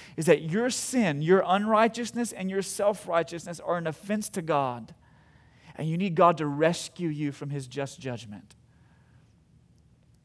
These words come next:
Your unrighteousness and your self-righteousness, both, all the ways that you think you're better than everyone else,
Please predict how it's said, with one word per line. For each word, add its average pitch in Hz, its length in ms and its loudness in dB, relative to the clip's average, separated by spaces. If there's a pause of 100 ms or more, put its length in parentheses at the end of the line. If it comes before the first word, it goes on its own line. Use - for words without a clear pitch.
(1500)
Your 175 240 4
unrighteousness 226 840 2
and 180 160 -4
your 190 100 2
self-righteousness, 160 960 0
both, 143 640 4 (720)
all 196 240 10
the 208 40 6
ways 208 280 8
that 202 80 0
you 214 100 0
think 208 220 -2
you're 190 100 4
better 185 240 6
than 202 160 0
everyone 220 480 4
else, 220 400 4